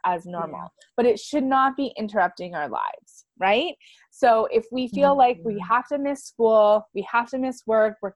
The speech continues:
Speaker 1: canceling plans, um, you know, that is something that we need to look at a deeper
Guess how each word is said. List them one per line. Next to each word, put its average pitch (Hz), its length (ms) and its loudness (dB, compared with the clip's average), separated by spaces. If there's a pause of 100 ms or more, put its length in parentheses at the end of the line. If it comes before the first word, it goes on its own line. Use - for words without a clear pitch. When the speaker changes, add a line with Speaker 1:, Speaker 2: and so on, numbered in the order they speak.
(140)
Speaker 1:
canceling 254 540 -6 (100)
plans, 190 800 -2 (460)
um, 185 640 2 (880)
you 240 120 0
know, 220 180 2
that 220 380 4
is 202 460 0 (440)
something 208 400 -2
that 190 160 -2
we 196 100 -6
need 185 260 -10
to 196 120 -8
look 185 200 -4
at 185 120 -6
a 180 80 -6
deeper 175 340 -10